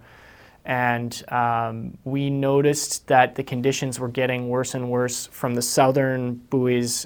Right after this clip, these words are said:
as you move to the north. And so we saw this wave of super high winds and really large waves, um, hit, and then hit a little bit later at the n-, next northern one, and then a little bit later up in Placentia Bay, way up north, s-,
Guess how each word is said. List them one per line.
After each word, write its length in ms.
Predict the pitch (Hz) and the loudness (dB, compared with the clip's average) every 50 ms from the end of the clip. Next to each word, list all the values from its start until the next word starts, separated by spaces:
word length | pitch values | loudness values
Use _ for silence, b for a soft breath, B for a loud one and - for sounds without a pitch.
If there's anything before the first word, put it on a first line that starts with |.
| - - | -2 0
as 260 | 127 123 123 117 120 | 2 2 2 0 -2
you 80 | 123 | -4
move 240 | 120 120 120 117 120 - | -4 -4 -4 -6 -6 -8
to 100 | - 123 | -6 -6
the 100 | 120 117 | -4 -4
north. 360 | 120 120 123 120 117 120 123 | -2 -2 0 -2 -2 -4 -8
And 120 | 123 120 | -10 -8
so 80 | - 131 | -6 -6
we 80 | 123 | -6
saw 320 | 117 - - 131 123 123 120 | -6 -2 2 6 6 6 6
this 180 | 120 120 - | 4 0 -4
wave 600 | - 123 117 127 127 127 127 123 123 120 117 113 - | -6 -6 -4 -4 -2 0 0 0 0 0 -2 -4 -4
of 540 | - 123 120 117 113 113 117 113 - - b b b b b b b b b b b - - - | -2 0 0 0 0 0 -2 -4 -8 -14 b b b b b b b b b b b -20 -18 -12
super 340 | - - - 147 - 135 120 | -10 -8 -6 -2 0 -2 2
high 220 | - 131 123 123 | 2 2 2 2
winds 380 | 120 123 120 123 120 120 123 120 | 2 0 -2 -2 -4 -4 -4 -6
and 120 | 120 120 | -4 -4
really 200 | 120 120 120 120 | -2 -2 -2 0
large 260 | 120 120 117 117 120 | 0 0 0 0 -2
waves, 680 | 117 120 123 120 120 120 120 120 113 113 - - - - _ - | -4 -2 -2 0 0 0 0 -2 -4 -8 -10 -14 -16 -14 _ -2
um, 320 | 131 120 117 117 113 113 | 0 0 0 0 -2 -6
hit, 420 | 113 - - 151 131 - - - - - - _ - | -6 -2 0 0 0 0 -4 -10 -12 -16 -20 _ -10
and 180 | 151 131 123 120 | -8 -6 -4 -2
then 220 | 123 120 120 120 | -2 -2 -2 -4
hit 260 | 117 151 135 117 - | -2 -2 -2 0 0
a 60 | 131 | 0
little 200 | 123 131 135 131 | 0 2 2 2
bit 140 | 123 131 123 | 2 0 0
later 400 | 113 127 131 131 127 127 123 123 | 0 0 0 2 2 2 2 2
at 120 | 120 117 - | 2 0 -2
the 80 | 123 | -4
n-, 260 | 120 120 117 120 113 - | -4 -4 -6 -6 -8 -6
next 400 | 131 131 151 - - - - 127 | -2 -2 -2 -2 -4 -8 -10 -6
northern 400 | 127 127 127 127 123 123 120 120 | -4 -2 -2 0 -2 -2 -2 -2
one, 240 | 120 123 120 120 117 | -4 -4 -4 -4 -6
and 180 | 101 123 127 | -6 -6 -4
then 120 | 123 123 123 | -4 -4 -2
a 40 | |
little 200 | 120 123 123 123 | -2 -2 -2 -2
bit 160 | 117 127 - 117 | -4 -4 -4 -4
later 340 | 127 127 123 120 120 117 | -2 -2 0 0 0 -2
up 160 | 117 113 - - - - - | -2 -4 -6 -10 -18 -12 -8
in 320 | 123 120 117 117 117 113 113 | -8 -8 -6 -8 -10 -10 -8
Placentia 460 | - 139 120 - 123 117 117 - 120 113 | -8 -8 -6 -6 -8 -8 -8 -8 -10 -8
Bay, 340 | 110 113 113 117 113 113 113 - _ | -6 -6 -4 -4 -6 -6 -10 -12 _
way 200 | - 123 123 120 | -8 -4 -4 -4
up 140 | 117 - - | -4 -6 -8
north, 360 | 120 113 113 113 113 - - b b b b b b b b b b | -10 -10 -8 -8 -10 -10 -14 b b b b b b b b b b
s-, 140 | - - | -20 -20